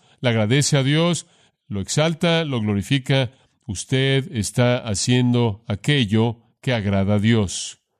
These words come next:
De hecho, recordamos, ¿no es cierto?, en Juan cuatro, cómo el Padre ha buscado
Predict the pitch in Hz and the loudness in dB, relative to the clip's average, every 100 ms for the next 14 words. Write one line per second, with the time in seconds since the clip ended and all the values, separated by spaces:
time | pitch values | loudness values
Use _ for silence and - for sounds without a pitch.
0 | _ _ _ _ _ _ 123 110 123 113 | _ _ _ _ _ _ -2 2 0 2
1 | 120 127 131 113 117 131 120 107 113 127 | 2 0 0 -2 0 -2 -2 -2 -2 -2
2 | 131 139 120 107 120 110 - 139 120 113 | -2 -4 -2 -2 0 0 0 0 2 0
3 | 113 - 135 135 104 101 | -2 -2 0 2 0 -4